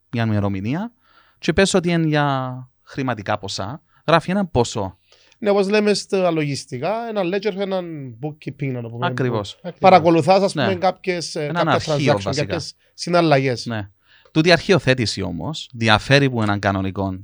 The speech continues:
Speaker 1: database, μια κανονική βάση δεδομένων. Το πιο απλό πράγμα που να σου εξηγήσω είναι ότι εάν η τράπεζα φυλάει στα δικά της τα αρχεία
Speaker 2: Ναι.
Speaker 1: τι έκαμες και πότε το έκαμες, και πες ότι τα αρχεία χαθούν, τότε δεν μπορεί να σου δώσει πίσω τα λεφτά σου. Δεν θα ξέρει πόσα να σου δώσει.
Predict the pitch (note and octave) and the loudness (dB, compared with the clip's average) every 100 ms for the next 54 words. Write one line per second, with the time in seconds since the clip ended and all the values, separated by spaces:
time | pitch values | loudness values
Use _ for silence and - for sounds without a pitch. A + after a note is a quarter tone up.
0 | G2+ F#2+ F2 D#2 - - A2 G#2 G#2 G2+ | -4 -4 -4 -8 -12 -6 -4 0 -2 -2
1 | G#2+ G2+ G2 F#2 F#2 F2 D2 D2+ - _ | -2 -4 -4 -6 -8 -8 -12 -16 -20 _
2 | _ - _ _ _ - - - F3 G#3 | _ -20 _ _ _ 0 0 2 6 6
3 | - D#3+ D#3 D3 D3 D3 D3 C#3 D3 - | 4 2 4 2 2 0 -4 -4 -6 -4
4 | G#2 G#2 G#2+ G#2+ G2 F2+ - _ _ _ | -4 -4 -2 -2 -4 -10 -14 _ _ _
5 | - A#2+ C#3+ F3+ F#3 D#3 D#3+ D3 A2 G2 | 2 6 6 4 2 4 4 4 0 -6
6 | F2+ - _ _ - C3 A2+ A#2 A#2+ G2+ | -8 -16 _ _ -8 -4 0 4 4 2
7 | E2+ - _ _ - A2 G#2 G#2 A2+ A2+ | -4 -14 _ _ -6 -2 0 -2 -2 -2
8 | G#2+ G2+ - G2 D#2+ - _ D#3 C3 D3+ | -4 -4 -4 -4 -6 -12 _ -8 -2 4
9 | E3 D#3+ D#3 D#3+ D#3 - A2 B2 A2 G2+ | 6 6 2 0 -6 -6 -2 0 0 -2
10 | G2+ D#2 F2+ D3+ - _ _ _ _ _ | -2 -8 -10 -14 -16 _ _ _ _ _
11 | _ - B2+ D3 D#3 D3+ D#3 D3+ - C#3+ | _ -2 2 2 2 -2 2 0 2 0
12 | C3+ - G2+ - B2 G2 D#3 _ _ _ | 0 -2 -2 -2 -2 -2 -8 _ _ _
13 | _ - C#3+ D3+ F#3 F#3 D#3+ C3 - G#2+ | _ -2 0 2 2 2 2 0 -2 -4
14 | G#2 G2+ G2+ F#2+ F2+ F2+ - F2 - - | -4 -6 -8 -6 -6 -6 -6 -6 -8 -14
15 | B2+ C#3+ - A#2+ G#2 G#2 G#2 F2+ - D#2 | -6 -6 -2 -4 -2 -4 -4 -4 -8 -12
16 | - - | -14 -20